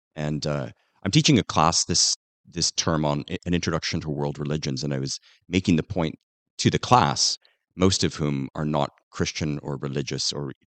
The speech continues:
identify in any, with any faith tradition, that we, we have this assumption in Western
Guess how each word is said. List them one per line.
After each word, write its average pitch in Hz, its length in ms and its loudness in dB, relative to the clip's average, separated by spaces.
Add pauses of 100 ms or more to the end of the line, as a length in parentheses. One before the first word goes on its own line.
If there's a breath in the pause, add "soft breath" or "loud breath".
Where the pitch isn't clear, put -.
identify 71 460 -2
in 67 160 -6
any, 65 260 -8
with 78 160 -12
any 71 140 -6
faith 69 320 -8
tradition, 67 480 -8 (760)
that 78 140 -6
we, 80 160 0 (100)
we 80 120 -2
have 92 220 4
this 90 160 2
assumption 76 540 0
in 69 160 -6
Western 71 400 -4